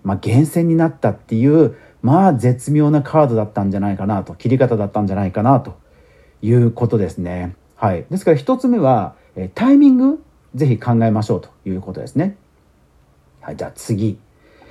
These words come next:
えー、次の事例はこちらです。こちら最近の話題です。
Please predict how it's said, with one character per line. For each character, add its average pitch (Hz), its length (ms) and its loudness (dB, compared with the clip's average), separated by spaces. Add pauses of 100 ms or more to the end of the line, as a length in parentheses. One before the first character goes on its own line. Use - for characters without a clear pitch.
(140)
え 131 140 2
ー、 131 60 0
次 208 220 0
の 240 160 4
事 113 140 0
例 98 200 0
は 160 140 2
こ - 160 -4
ち 113 120 -6
ら 104 100 -2
で 110 140 2
す。 - 80 -10
こ - 100 -2
ち 320 80 0
ら 302 100 4
最 226 240 2
近 208 200 0
の 180 180 0
話 139 100 6
題 127 240 2
で - 120 0
す。 - 160 -14